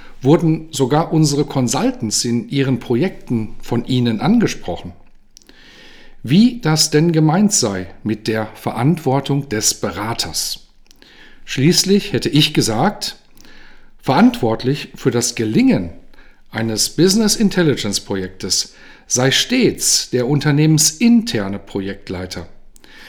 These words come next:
Ein externer Berater könne ihn zwar unterstützen,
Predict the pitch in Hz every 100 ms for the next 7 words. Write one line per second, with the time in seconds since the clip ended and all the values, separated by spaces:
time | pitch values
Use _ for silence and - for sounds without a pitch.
0 | - - 95 98 - - - 151 - -
1 | 180 185 185 180 160 170 165 180 165 -
2 | - - - 143 135 123 123 120 127 107
3 | 120 110 - - 214 - - 120 165